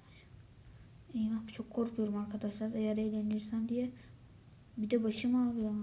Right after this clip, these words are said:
azıcık. Ama gene de sizin için video çekmeye devam edeceğim. Arkadaşlar bakın, başladığımda da şu üç vardı, şimdi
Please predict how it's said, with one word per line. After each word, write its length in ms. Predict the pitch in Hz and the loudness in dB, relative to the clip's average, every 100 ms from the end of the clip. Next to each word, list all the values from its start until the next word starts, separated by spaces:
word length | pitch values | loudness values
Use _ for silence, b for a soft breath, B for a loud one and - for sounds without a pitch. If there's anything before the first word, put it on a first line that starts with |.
| 208 | -2
azıcık. 380 | 214 254 - | -4 -8 -6
Ama 120 | - 233 | -2 2
gene 260 | 240 220 | 2 2
de 80 | 226 | 0
sizin 340 | - - 233 | -4 -6 -4
için 200 | 220 240 | -2 2
video 240 | 240 220 220 | 4 2 -2
çekmeye 400 | - - 220 240 | -4 -4 0 2
devam 300 | 226 226 214 | 0 0 0
edeceğim. 420 | 202 202 208 262 - B B B B B B - - - - - - - - - - - - - - - - - - - - - - - - - - - - | -2 -6 -6 -6 -10 B B B B B B -20 -20 -20 -20 -20 -20 -20 -20 -20 -20 -20 -20 -20 -20 -20 -20 -20 -20 -20 -20 -20 -20 -20 -20 -20 -20 -20 -2
Arkadaşlar 640 | 226 233 262 247 247 220 220 | 0 4 6 6 4 2 2
bakın, 220 | 233 226 | 4 6
başladığımda 560 | 226 226 240 262 285 | 6 6 4 6 6
da 80 | 277 | 4
şu 120 | 262 | 4
üç 200 | 240 220 | 4 4
vardı, 260 | 240 240 247 | 4 4 4
şimdi 420 | - 247 240 277 | 2 2 2 -2